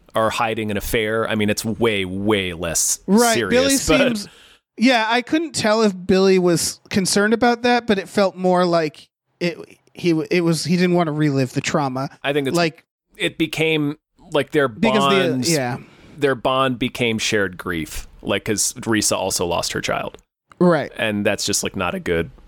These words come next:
Speaker 1: basis for a relationship.
Speaker 2: No.
Speaker 1: Um, but
Speaker 2: Especially not just one that's just sex.
Speaker 1: Right, just when you're
Speaker 2: 'Cause
Speaker 1: just
Speaker 2: then
Speaker 1: like
Speaker 2: it's just like
Speaker 1: Right, 'cause the whole idea of, like, we, we see them together once before the accident, and it's, they're just having fun.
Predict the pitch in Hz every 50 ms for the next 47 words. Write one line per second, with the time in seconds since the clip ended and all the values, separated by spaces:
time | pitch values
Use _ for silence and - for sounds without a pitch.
0 | - - - 85 85 - - - - - 95 92 85 85 82 87 95 95 - -
1 | - - - - - - - - - - - - - - 254 262 - - 113 -
2 | 208 196 185 - 202 151 - - - _ _ - - - - - - - 170 -
3 | - - 254 214 214 208 190 185 - - 226 202 - - 196 196 185 170 165 156
4 | - - - - 165 147 - - - 175 151 135 120 - - - - 170 214 247
5 | 196 170 156 160 165 - 165 175 165 185 165 151 180 175 156 160 143 - - 147
6 | 139 - 151 139 135 127 - - - - - - - 190 208 233 214 196 - 180
7 | 175 180 185 151 180 156 147 196 202 185 165 151 135 127 107 135 143 147 147 139
8 | 135 127 123 117 - - 147 147 135 - 147 151 147 131 - 165 156 151 - -
9 | 208 185 165 151 143 139 143 135 131 123 120 113 117 117 117 110 - - - 113
10 | - - 120 110 104 104 104 104 101 101 - - - 110 104 104 104 120 123 127
11 | - - - - 214 208 202 185 151 - - - 127 - 113 104 90 87 82 -
12 | - 87 85 85 90 90